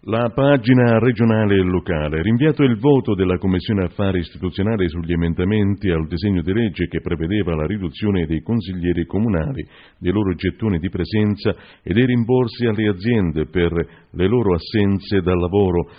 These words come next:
E sono circa novanta gli emendamenti presentati al disegno di legge sui consigli comunali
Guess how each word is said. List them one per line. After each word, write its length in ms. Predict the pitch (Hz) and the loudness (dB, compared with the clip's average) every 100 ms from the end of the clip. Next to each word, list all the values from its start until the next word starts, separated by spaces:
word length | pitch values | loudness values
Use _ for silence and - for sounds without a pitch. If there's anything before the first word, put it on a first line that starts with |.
| - _ | -20 _
E 80 | 85 | -4
sono 200 | 120 113 | 0 0
circa 320 | - 113 123 | 2 0 2
novanta 440 | 113 117 117 92 85 | 2 2 2 2 0
gli 140 | 80 | 0
emendamenti 580 | 80 85 87 101 92 87 | 0 0 0 0 0 0
presentati 720 | 82 82 90 85 123 98 85 | -2 -2 -2 0 0 0 -2
al 160 | 82 78 | -2 -2
disegno 380 | 85 104 98 | -4 -2 -2
di 100 | 82 | -2
legge 320 | 110 85 82 85 | -2 -2 -2 -4
sui 160 | 82 | -4
consigli 480 | - 85 82 98 82 | -4 -4 -2 -2 -2
comunali 580 | - 117 90 90 85 | -2 0 0 0 0